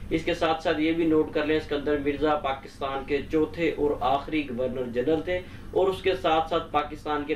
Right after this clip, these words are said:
पहले प्रेसिडेंट जो थे, सदर थे, वो भी सिकंदर मिर्जा थे। Viewers, अगर आप इन तमाम सवालात को हमारी ई टेस्ट website पे read out करना चाहते हैं तो simple है, Google पर जाकर ई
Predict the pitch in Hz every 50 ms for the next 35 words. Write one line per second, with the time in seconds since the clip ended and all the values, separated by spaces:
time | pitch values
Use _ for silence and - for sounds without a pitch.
0 | - - 151 151 151 156 151 - - 131 131 135 135 143 151 147 156 156 151 -
1 | 143 139 135 147 147 143 143 - 135 127 143 139 131 - 151 147 143 135 143 139
2 | 147 147 143 - 127 - - 135 127 127 123 139 143 139 - - 156 160 151 120
3 | 113 101 92 - - 90 - - - - - - - - 151 180 196 214 233 226
4 | - 160 170 170 185 185 185 185 190 - - 185 165 165 175 180 - - 180 165
5 | 160 156 156 160 160 - - 170 165 156 147 143 143 147 147 165 175 180 175 -
6 | 160 165 160 - 139 131 127 127 - 147 139 143 - 147 143 131 131 131 135 127
7 | 127 - - 135 120 127 127 123 - 143 147 151 - - 165 165 156 151 147 -
8 | 156 156 156 156 160 160 165 160 156 143 139 139 131 135 135 131 - 143 127 113
9 | 127 123 127 123 - 143 127 - 151 156 170